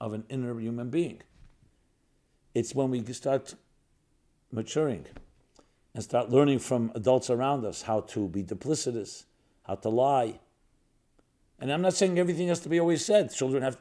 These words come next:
t-, are t-, often told by their parents, "Don't say everything you see." But I'm talking about when it goes over to a point already being deceptive or secrets. And what happens?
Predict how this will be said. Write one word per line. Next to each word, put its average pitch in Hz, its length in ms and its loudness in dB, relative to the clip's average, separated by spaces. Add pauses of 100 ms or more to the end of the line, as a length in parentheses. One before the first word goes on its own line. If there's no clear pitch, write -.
t-, - 140 -16
are - 80 -10
t-, - 180 -16
often 120 280 -6
told 151 220 2
by 135 100 4
their 131 120 -2
parents, 160 260 -2
"Don't 175 160 4
say 180 140 0
everything 170 380 0
you 156 100 -4
see." 185 320 0 (1120)
But - 100 2
I'm 180 80 2
talking 196 180 8
about 165 200 6
when 151 140 2
it 131 60 0
goes 151 260 6
over 139 260 8
to 120 140 -2
a 110 60 0
point 131 320 -2
already 113 340 2
being 107 260 0
deceptive 110 680 -4 (1300)
or 127 120 2
secrets. - 760 -4 (760)
And 120 80 -2
what 131 120 0
happens? 127 440 -4